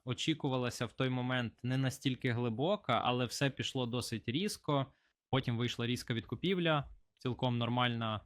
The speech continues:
імпульсна структура і плавна корекція до нього. В першу чергу тут на користь зростання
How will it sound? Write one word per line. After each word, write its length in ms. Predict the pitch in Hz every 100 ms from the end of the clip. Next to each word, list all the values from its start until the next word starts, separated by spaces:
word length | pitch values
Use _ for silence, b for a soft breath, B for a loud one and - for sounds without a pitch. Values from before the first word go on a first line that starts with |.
| -
імпульсна 500 | 127 120 - 110 120
структура 680 | 110 - - - 190 175 151 - _ _ _ -
і 80 | 113
плавна 360 | 127 131 123
корекція 480 | 120 120 117 - 120
до 100 | 110
нього. 340 | 135 175 170
В 100 | 139
першу 280 | - 127 -
чергу 340 | 107 123 113 113
тут 220 | 110 - _ -
на 100 | 120
користь 520 | 123 117 110 - _ _ _ _ _ _ -
зростання 760 | 110 123 - 120 117 110 110